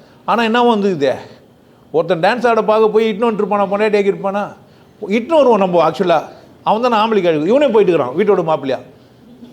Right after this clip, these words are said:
யாரு? அந்த கேவலன். சீ, அந்த கோவலன். புரியுதா? வீட்டோட மாப்பிள்ளையா யார்கிட்ட போவாங்க? தாலி கட்டி தானே போவாங்க. வெச்சக்காரி வீட்டுக்கே போயிட்டு இருக்கானே, எப்பேற்பட்ட ஆளு. அந்த மாதிரி சிங்கம்லாம் வந்துக்குது அந்த காலத்துல. அவரும் புலநடக்கம் பத்தி பேசுறாரு.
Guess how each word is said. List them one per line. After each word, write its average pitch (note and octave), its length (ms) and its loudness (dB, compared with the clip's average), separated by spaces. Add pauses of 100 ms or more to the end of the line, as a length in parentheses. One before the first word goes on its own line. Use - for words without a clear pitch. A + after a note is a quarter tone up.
(880)
யாரு? D#3+ 300 0 (420)
அந்த D3 160 -6
கேவலன். E3 460 0 (380)
சீ, - 140 -8
அந்த E3 280 0
கோவலன். E3 340 0 (1600)
புரியுதா? G3+ 360 2 (280)
வீட்டோட C4 320 2 (100)
மாப்பிள்ளையா A3+ 320 2
யார்கிட்ட G#3+ 400 2
போவாங்க? F3 340 2 (400)
தாலி A3+ 240 0
கட்டி G#3 160 0
தானே G3+ 300 -4
போவாங்க. C#3+ 260 0 (220)
வெச்சக்காரி A#3 400 2
வீட்டுக்கே G#3+ 240 2
போயிட்டு F#3 200 2
இருக்கானே, E3+ 180 -4
எப்பேற்பட்ட G3+ 320 2
ஆளு. F3+ 200 -2 (380)
அந்த F#3+ 280 -4
மாதிரி A3 220 0
சிங்கம்லாம் G#3+ 420 0
வந்துக்குது F#3+ 300 0
அந்த F3+ 120 -2
காலத்துல. F3 340 2 (340)
அவரும் F3 360 -2
புலநடக்கம் E3 460 -4
பத்தி A#2+ 140 -14
பேசுறாரு. A2+ 480 -12